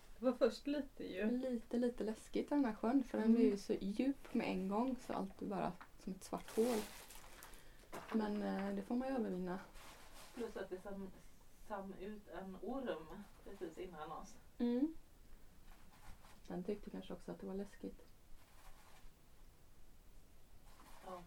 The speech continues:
Speaker 1: förmodligen.
Speaker 2: Att vi höll på där. Och sen
Speaker 1: Ja, det var
Speaker 2: kom
Speaker 1: väl
Speaker 2: det en
Speaker 1: det.
Speaker 2: liten groda också, som
Speaker 1: Det var
Speaker 2: hade
Speaker 1: väl det.
Speaker 2: tittat på oss när vi badade.
Speaker 1: Den var väldigt gullig.
Speaker 2: <laughs> Ja.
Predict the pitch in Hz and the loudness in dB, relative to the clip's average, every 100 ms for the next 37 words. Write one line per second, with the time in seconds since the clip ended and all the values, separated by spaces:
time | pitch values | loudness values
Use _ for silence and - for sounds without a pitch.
0 | - 185 180 - 180 190 - - 220 208 | -8 -8 -8 -8 -10 -10 -10 -8 -8 -4
1 | - 175 202 226 220 214 196 185 - - | 0 2 2 0 0 0 0 -4 -8 -16
2 | - - - - - - - - - - | -16 -16 -16 -16 -16 -16 -14 -16 -16 -16
3 | - - - 180 185 185 240 254 269 269 | -16 -12 -4 0 2 4 6 6 6 8
4 | 277 285 277 285 185 190 330 - - 220 | 8 10 10 8 4 4 2 2 -2 -2
5 | - - - 233 220 208 202 220 190 170 | -8 -16 -4 2 4 4 6 6 6 4
6 | 190 190 180 170 170 180 165 - - 240 | 2 -2 0 2 2 2 2 -2 2 2
7 | 240 277 320 185 190 165 147 175 160 196 | 2 0 -2 -4 -4 -4 -4 -4 0 6
8 | 180 220 | 8 8